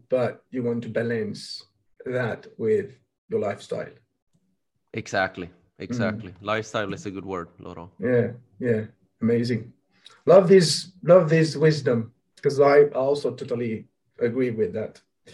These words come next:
Speaker 1: You know, I'm forty-five.
Speaker 2: Thank you.
Speaker 1: I used, I used to work too much. <laughs>
Speaker 2: We all been there, and we learned the hard way, you know, we learned the hard
Speaker 1: <laughs>
Speaker 2: way. You know,
Speaker 1: Yeah.
Speaker 2: one of my mentors, uh, a few years ago, Laurent, he said that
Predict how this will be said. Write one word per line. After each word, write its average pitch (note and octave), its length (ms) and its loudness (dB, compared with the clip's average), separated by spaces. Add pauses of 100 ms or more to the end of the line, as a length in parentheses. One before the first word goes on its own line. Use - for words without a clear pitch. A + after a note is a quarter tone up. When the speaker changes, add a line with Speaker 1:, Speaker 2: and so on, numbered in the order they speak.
(300)
Speaker 1:
You - 60 -12
know, A#2 80 -6
I'm A2 80 -6
forty-five. A2 380 -4
Speaker 2:
Thank A2+ 160 2
you. G#2 60 0
Speaker 1:
I - 20 0
used, B2 260 -6 (180)
I - 20 4
used C#3 220 0
to B2+ 100 -8
work A#2+ 420 -2 (560)
too - 120 -8
much. - 300 -10 (420)
<laughs> - 2500 2 (720)
Speaker 2:
We A2+ 200 -2
all B2+ 180 4
been C3+ 300 2
there, A#2+ 180 2
and G#2+ 100 -2
we A2+ 100 -2
learned A#2+ 280 0
the A#2 60 2
hard A#2+ 260 0
way, B2 240 -2
you G#2+ 160 -6
know, G2+ 160 -10
we A2 160 -8
learned A2 240 -4
the A2 60 -2
hard A2 320 -2
Speaker 1:
<laughs> A#2+ 60 -2
Speaker 2:
way. A2 220 -4 (460)
You B2 140 -4
know, C3+ 180 2
Speaker 1:
Yeah. B2 80 4
Speaker 2:
one C#3 160 4
of E3 100 4
my D#3 240 4
mentors, A#2 800 -2
uh, G2+ 300 -4
a - 20 -12
few A#2 200 -10
years B2 300 -6
ago, B2+ 240 -4
Laurent, B2+ 420 -2
he G#2+ 80 -2
said A2+ 300 0
that G#2+ 320 0